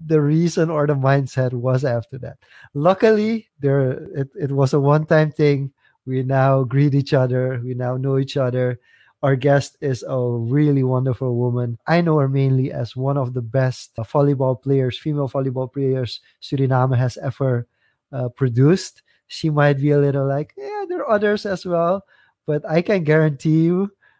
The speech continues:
that she is one of the best, uh, volleyball players, female volleyball players Suriname has ever seen. And she's very modest about it, but we know for a fact.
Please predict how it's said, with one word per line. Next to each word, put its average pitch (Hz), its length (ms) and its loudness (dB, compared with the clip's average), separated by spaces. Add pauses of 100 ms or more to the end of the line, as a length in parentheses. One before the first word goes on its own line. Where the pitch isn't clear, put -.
(140)
that 139 580 -2
she 160 200 -2
is 143 140 -4
one 139 220 0
of 123 160 -2
the 135 80 -2
best, 123 500 -2 (380)
uh, 127 160 -2
volleyball 127 480 0
players, 135 300 0
female 131 280 -2
volleyball 123 380 -2
players 127 260 -4
Suriname 123 440 -2
has 120 140 -2
ever 123 300 -2
seen. 123 360 0 (520)
And 117 500 2 (120)
she's 127 240 -4
very 139 240 4
modest 131 440 2
about 123 340 -2
it, 120 260 -6
but 120 300 -6
we 143 280 0
know 139 220 4
for 135 220 0
a 123 60 0
fact. 127 440 0